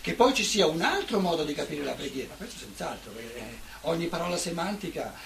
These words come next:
ogni parola ha tante aree semantiche. Però in, eh, se noi adesso prendiamo l'evoluzione del cattolicesimo, la preghiera per il bambino va benissimo, il bambino deve vivere di preghiera.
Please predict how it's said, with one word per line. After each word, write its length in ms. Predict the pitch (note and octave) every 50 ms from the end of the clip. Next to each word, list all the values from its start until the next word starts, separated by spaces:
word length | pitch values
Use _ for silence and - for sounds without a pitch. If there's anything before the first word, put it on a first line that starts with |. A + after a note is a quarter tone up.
| - -
ogni 200 | - D3 D#3 D#3
parola 320 | D#3+ E3 D#3 E3+ F#3+ F3+ D#3
ha 40 | C#3
tante 480 | - D#3 E3 F#3+ G3 F#3 - F3+ E3
aree 340 | D3+ C#3+ C3+ B2+ B2 A#2+ A#2
semantiche. 640 | - - A2+ A2+ G#2+ G2+ G2 - - - - - - - - - - - - - - - - - - - - -
Però 380 | - D#3 D#3+ G3 G#3 F#3 - - -
in, 280 | - C#3 D3 D3+ C#3+ C#3+
eh, 240 | C#3+ C#3+ C#3 C3+ C3
se 140 | - E3
noi 160 | E3 G#3 A3+ G#3+
adesso 340 | F#3 G3 G3+ G3 - G3 E3
prendiamo 560 | D#3+ E3+ E3 D#3+ F3 F3 F3 E3+ E3 D#3+ D#3+ - - - - - - - -
l'evoluzione 640 | - D3 D#3 E3 E3 F3+ F3+ F3 F3 - G#3 G#3 G3
del 80 | F3+
cattolicesimo, 1300 | F3+ F#3+ F3+ - - F#3 F#3 F3+ F3+ - F#3 D3+ B2 A2 - B2 A#2+ A#2 A#2 C#3 F3+ A#3+ B3+ - - - - - - - - -
la 160 | - C#3+ E3+ F#3
preghiera 540 | F#3 G#3+ G3 G3 F#3+ G#3+ G3+ E3 D3 D#3 - -
per 200 | - F#3 G3+ G#3+
il 100 | F#3+ F3+
bambino 640 | D#3 E3+ E3 E3 D#3 D3 G3 C4+ C#4+ A3+ C3+ A#2
va 120 | B2+ C#3 D#3
benissimo, 720 | C#3+ - B2+ A2+ C3+ G#3 B3+ - - - - F#3 D#3 C#3
il 60 | C3
bambino 360 | - D3 C#3+ C#3+ F3+ A#3+ G#3+ C#3
deve 300 | B2+ - G3+ C4 C#4 G3+
vivere 280 | F3+ F#3 E3+ F3 E3+
di 100 | D#3+ E3
preghiera. 580 | D#3+ F3 F3 D#3+ D#3+ E3 D#3 C#3 - G#2+ G2+